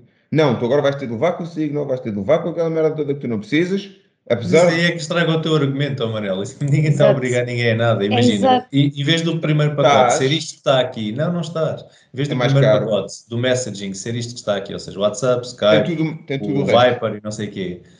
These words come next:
Speaker 2: Tu simplesmente não punhas nada destas aplicações, pagavas quatro e noventa e nove euros por mês e se calhar em vez de teres cinco gigas por mês, tinhas dez, estás a ver?
Speaker 3: Exato.
Speaker 2: Dez que davam
Speaker 1: Tu,
Speaker 2: para todos,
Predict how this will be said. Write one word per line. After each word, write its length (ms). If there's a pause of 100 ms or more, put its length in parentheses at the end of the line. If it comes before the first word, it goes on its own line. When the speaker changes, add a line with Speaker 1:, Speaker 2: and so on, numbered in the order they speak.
(220)
Speaker 2:
Tu 100
simplesmente 720 (180)
não 140
punhas 320
nada 240
destas 320
aplicações, 760 (220)
pagavas 360
quatro 300
e 40
noventa 260
e 20
nove 400
euros 300
por 180
mês 240
e 60
se 40
calhar 200
em 80
vez 140
de 80
teres 240
cinco 280
gigas 400
por 180
mês, 440 (340)
tinhas 380
dez, 680 (140)
estás 200
a 60
ver? 60
Speaker 3:
Exato. 220
Speaker 2:
Dez 280
que 100
davam 260
Speaker 1:
Tu, 40
Speaker 2:
para 140
todos, 480